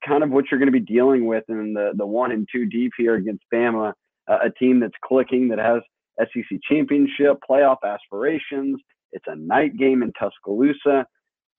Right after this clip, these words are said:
Look, we're not gonna spend a ton of time on this today. I am gonna leave all that up to Matty B and Sonny on Thursday's preview pod, because I don't really know what I could say that can make anybody feel any different about what we all probably know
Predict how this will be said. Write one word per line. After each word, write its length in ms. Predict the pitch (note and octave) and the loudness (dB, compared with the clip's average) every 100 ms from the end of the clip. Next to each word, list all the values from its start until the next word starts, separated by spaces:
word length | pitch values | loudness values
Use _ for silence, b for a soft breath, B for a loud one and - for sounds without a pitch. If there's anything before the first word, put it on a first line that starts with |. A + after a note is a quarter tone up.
| _ _ _ _ - | _ _ _ _ 0
Look, 300 | A#2+ A2+ - _ _ | 2 2 -2 _ _
we're 120 | A2+ | -2
not 120 | C#3 C3+ | -2 -2
gonna 120 | C3 | -6
spend 200 | - C3 | -4 -4
a 40 | A#2 | -4
ton 200 | C3 B2+ | -4 -4
of 80 | |
time 220 | B2 B2 C3 | -4 -2 0
on 100 | C3 | -2
this 140 | B2+ | -4
today. 240 | - C3 B2+ | -4 -2 -2
I 140 | A#2+ C#3 | -2 -4
am 140 | D#3 | -4
gonna 160 | C#3 C3 | -4 -4
leave 180 | A#2+ G#2+ | -4 -2
all 160 | A2+ | -2
that 140 | G#2+ G#2 | -2 -6
up 100 | - | -10
to 80 | |
Matty 360 | G2+ G2+ G#2 G#2 | -8 -4 -4 -4
B 360 | F2 G#2+ A2 G2+ | -6 -6 -6 -8
and 120 | F2+ E2+ - | -12 -14 -2
Sonny 320 | C#3 C3 B2+ | 2 4 4
on 240 | G#2 F#2+ F#2 - | 0 -6 -6 0
Thursday's 460 | F3+ E3 C3+ B2 - B2+ | 2 2 2 0 0 -4
preview 280 | A#2+ A2+ A2 | -4 -4 -4
pod, 360 | A#2 A#2 A2 F#2+ _ _ _ _ | 0 2 0 -6 _ _ _ _
because 240 | G2 A#2 A2 | -6 -4 0
I 160 | B2+ | 2
don't 180 | C#3+ C#3 | 2 0
really 560 | C3+ B2+ B2+ A#2+ A#2 - _ A#2 | 0 2 2 0 -8 -14 _ -12
know 800 | A2+ A2 A2+ A2+ A2+ A2 G#2 | -10 -6 -2 -2 0 -2 -4
what 200 | G2+ G#2 | -6 -6
I 60 | G#2 | -6
could 200 | A2 F#2+ _ - | -8 -12 _ 0
say 240 | C#3 C3+ | 2 2
that 180 | B2 A#2+ | 0 -4
can 140 | A2 | -8
make 220 | A#2 A#2+ - | -8 -8 -6
anybody 480 | C#3+ C#3+ C3 B2+ A#2+ | -2 -2 0 -4 -4
feel 240 | B2+ A#2 A#2 | -6 -6 -6
any 200 | B2 A#2 | -6 -8
different 540 | G#2 A#2+ A#2 A#2 A2 | -6 -6 -6 -8 -8
about 360 | G2+ A2 G#2+ - _ _ _ - | -2 2 2 0 _ _ _ -10
what 180 | A2+ | -8
we 120 | A2+ A#2+ | -4 0
all 360 | A#2 B2 A#2+ - | 2 2 2 -4
probably 600 | A#2+ A#2+ A#2 A2 A2 G#2+ | -8 -6 -6 -10 -12 -12
know 720 | G#2+ G#2 G#2 G#2 G2+ F#2+ | -10 -10 -10 -12 -12 -14